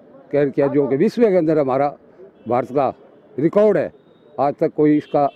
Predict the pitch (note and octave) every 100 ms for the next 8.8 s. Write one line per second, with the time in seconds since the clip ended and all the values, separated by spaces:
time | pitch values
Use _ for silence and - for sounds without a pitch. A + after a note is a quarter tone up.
0 | - B2+ C#3+ C3+ C#3+ C3+ C3+ C3+ D3+ D3+
1 | D3+ D#3 _ _ _ _ _ - _ _
2 | C3 C3+ D#3+ F3 E3 - - - - C3
3 | C#3 D#3 D#3 E3 E3+ - - - - -
4 | _ - - _ _ _ - F3 - E3+
5 | E3+ - E3+ F3 - - D#3 D#3+ F3 -
6 | - D3+ D#3 D#3 D#3 D#3 D#3 D#3+ D#3 D#3
7 | D#3+ D3+ C#3+ B2+ D#3+ D#3 D3+ D#3 D3+ C#3+
8 | C#3+ C#3+ B2 C#3+ C#3 D3 C#3 D#3